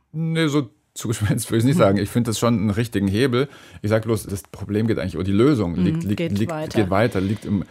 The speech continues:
Speaker 1: liegt
Speaker 2: Liegt
Speaker 1: radikaler.
Speaker 2: tiefer, ja.
Speaker 1: Ja, radikaler würde ich sagen, was ja ein Wort ist, was schön ist und, ähm, äh,
Speaker 2: Gerne benutzt
Speaker 1: gerne
Speaker 2: wird.
Speaker 1: benutzt wird.
Speaker 2: <laughs> Zurzeit.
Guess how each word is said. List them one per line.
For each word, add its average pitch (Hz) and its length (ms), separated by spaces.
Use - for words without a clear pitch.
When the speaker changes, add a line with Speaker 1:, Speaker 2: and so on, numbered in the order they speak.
Speaker 1:
liegt 117 300
Speaker 2:
Liegt 101 80
Speaker 1:
radikaler. 113 680
Speaker 2:
tiefer, 85 240
ja. 107 100
Speaker 1:
Ja, 101 120
radikaler 127 480
würde 98 100
ich 90 60
sagen, 90 200
was 95 140
ja 95 80
ein 98 80
Wort 98 220
ist, 92 120
was 95 160
schön 110 280
ist 117 160
und, 98 200
ähm, 92 400
äh, 87 180
Speaker 2:
Gerne 175 260
benutzt 180 260
Speaker 1:
gerne 107 180
Speaker 2:
wird. 104 100
Speaker 1:
benutzt 113 300
wird. 131 180
Speaker 2:
<laughs> - 0
Zurzeit. 95 560